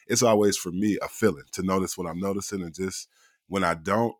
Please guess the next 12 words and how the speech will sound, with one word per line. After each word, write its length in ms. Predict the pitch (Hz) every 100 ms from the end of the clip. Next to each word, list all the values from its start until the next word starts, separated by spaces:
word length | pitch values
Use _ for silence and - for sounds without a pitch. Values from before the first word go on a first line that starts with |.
| 92
that 200 | 87 95
what 140 | 104
makes 240 | 110 107 -
me 100 | 87
not 260 | 87 117 -
share 440 | - 131 135 131 - _ _ _ _ _
is 160 | 110 104
if 100 | 117
I'm 140 | 110
not 180 | 117 107
feeling 300 | - 135
it. 80 | -